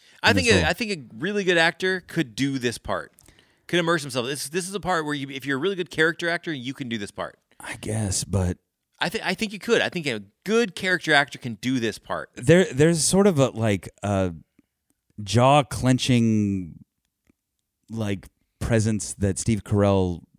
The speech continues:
Speaker 2: brings to this, the, the quiet watching that is so wonderfully done by Steve Carell.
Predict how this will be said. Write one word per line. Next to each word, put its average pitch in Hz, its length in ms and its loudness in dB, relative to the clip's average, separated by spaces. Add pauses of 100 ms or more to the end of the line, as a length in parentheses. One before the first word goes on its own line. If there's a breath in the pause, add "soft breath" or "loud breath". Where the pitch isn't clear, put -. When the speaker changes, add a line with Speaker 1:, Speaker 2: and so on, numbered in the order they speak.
(100)
Speaker 2:
brings 101 360 0
to 127 80 0
this, 127 220 0
the, 98 100 0
the 92 160 0
quiet 101 560 -2
watching 107 560 -4 (960 soft breath)
that 101 420 4
is 101 220 -2
so 113 400 4
wonderfully 101 680 4
done 95 200 2
by 85 100 0
Steve 87 300 -2
Carell. 80 420 -2